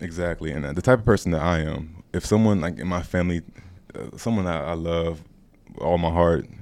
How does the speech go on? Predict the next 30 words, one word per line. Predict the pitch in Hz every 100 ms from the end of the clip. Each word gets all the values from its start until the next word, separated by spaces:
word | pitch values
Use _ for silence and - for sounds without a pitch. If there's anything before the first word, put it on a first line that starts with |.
| - -
I | 98
would | 92
tell | - 85
them | 82 80
the, | 80 76 78 -
well, | 98 104 95 -
this | 147
is | 87
with | 76
anybody. | 62 65 - - -
Truthfully, | 85 135 139 123 110 -
I'm | 113
the | 85
type | 87
of | -
person | 85 82
I, | 82
I | 80 85
will | 85
tell | 76 85
you | 82 80
how | 82 82
I'm | 80
feeling, | - 82 82 69
and | 78 80
then | 80
the, | 73 -
the | 82 -
honest | 85 92 -
truth. | 95 85